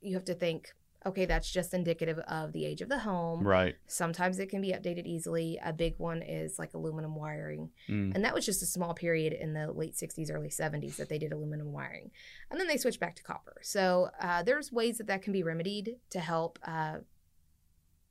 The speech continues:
Speaker 1: make it safer,
Speaker 2: Right.
Speaker 1: essentially. Uh, that isn't too bad. I've flipped a couple houses that both had aluminum wiring, and we just t-, we changed it to Kolar and pigtail or whatever you have to do, but there's ways around it.
Speaker 2: Nice.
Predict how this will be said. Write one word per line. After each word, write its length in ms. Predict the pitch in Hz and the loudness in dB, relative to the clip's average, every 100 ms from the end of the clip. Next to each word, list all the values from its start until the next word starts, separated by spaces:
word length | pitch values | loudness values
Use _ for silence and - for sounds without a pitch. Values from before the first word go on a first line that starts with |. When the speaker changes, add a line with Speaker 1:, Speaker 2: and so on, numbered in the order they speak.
| _ _ _ | _ _ _
Speaker 1:
make 220 | 180 160 165 | -2 0 0
it 160 | - _ - | -2 _ -6
safer, 420 | - 156 160 165 - - | -2 0 -2 -6 -8 2
Speaker 2:
Right. 260 | 107 98 87 | 6 8 6
Speaker 1:
essentially. 440 | 82 165 180 190 - - - - | 0 -2 -2 -2 -4 -14 -16 -6
Uh, 180 | - 170 | 0 4
that 140 | 175 - | 4 2
isn't 200 | 294 254 | -2 -2
too 120 | 190 | 0
bad. 200 | 175 175 | 2 2
I've 100 | 175 - | 0 -6
flipped 240 | - 175 180 | 2 2 2
a 40 | |
couple 200 | 170 170 | -4 -4
houses 340 | 165 151 151 | -4 -4 -4
that 120 | 156 - | -6 -6
both 180 | 156 | -8
had 140 | 151 156 | -8 -8
aluminum 320 | 147 151 147 | -6 -6 -8
wiring, 280 | 139 139 151 | -10 -10 -8
and 140 | 143 143 | -8 -8
we 100 | 151 | -6
just 260 | 147 151 - _ _ _ _ - | -4 -4 -6 _ _ _ _ -16
t-, 120 | - - - - - | -8 -2 0 0 0
we 200 | 165 156 - - - - - - | -2 -2 -10 -16 -20 -20 -16 0
changed 240 | 190 185 | 2 2
it 80 | 190 | 0
to 60 | |
Kolar 480 | 190 190 185 185 190 | 2 6 6 6 4
and 320 | 170 156 156 - - - - | 4 2 -4 -10 -20 -20 -6
pigtail 480 | 190 185 190 185 190 | -4 2 6 6 6
or 80 | 156 | 4
whatever 260 | 175 175 | 2 2
you 80 | 170 | 2
have 80 | 170 | -2
to 60 | 160 | -2
do, 180 | 156 156 | -2 -2
but 160 | 160 - - | -4 -6 2
there's 200 | 190 175 | 4 4
ways 180 | 160 | 2
around 260 | 160 151 147 | 2 6 6
it. 160 | 151 - - | 6 2 4
Speaker 2:
Nice. 320 | 98 90 | 4 4